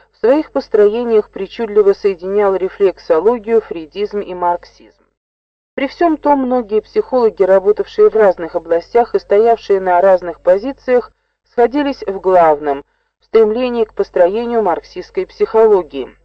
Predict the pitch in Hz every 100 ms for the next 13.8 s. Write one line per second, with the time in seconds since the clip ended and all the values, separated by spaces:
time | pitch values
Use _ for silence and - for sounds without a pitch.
0 | _ - 214 233 277 294 240 - 208 190
1 | 165 170 180 170 156 143 135 147 233 -
2 | 240 233 - _ _ _ 196 - 165 143
3 | 156 165 165 - 156 156 156 170 160 143
4 | - - - _ _ _ _ _ _ _
5 | _ - 226 - 262 247 233 240 226 226
6 | 214 214 226 - 208 208 208 214 208 202
7 | 202 202 - 220 - 220 214 214 - 240
8 | 247 214 233 226 233 - 226 220 226 226
9 | 220 214 208 - 214 208 202 - - 104
10 | - _ _ _ _ _ - 214 285 294
11 | - - 254 262 - 277 269 233 226 254
12 | 254 214 180 185 214 - 226 233 254 233
13 | 170 147 139 156 247 247 220